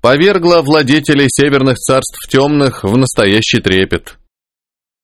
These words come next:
Самих тёмных, кстати, в рядах Орды видно не было. Пока что, во всяком случае. Зазвучали боевые горны,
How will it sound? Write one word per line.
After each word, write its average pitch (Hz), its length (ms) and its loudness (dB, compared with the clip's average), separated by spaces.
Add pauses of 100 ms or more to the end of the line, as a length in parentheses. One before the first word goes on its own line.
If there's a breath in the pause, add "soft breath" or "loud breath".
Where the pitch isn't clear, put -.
(160)
Самих 190 340 -2
тёмных, 262 380 0
кстати, 190 420 -2
в 160 80 -4
рядах 147 340 0
Орды 135 360 0
видно 113 320 0
не 113 320 0
было. 85 400 -2 (460)
Пока 104 360 0
что, 139 240 -2
во 139 120 0
всяком 110 320 -4
случае. 80 520 -6 (1400)
Зазвучали 123 640 0
боевые 160 420 2
горны, 107 500 0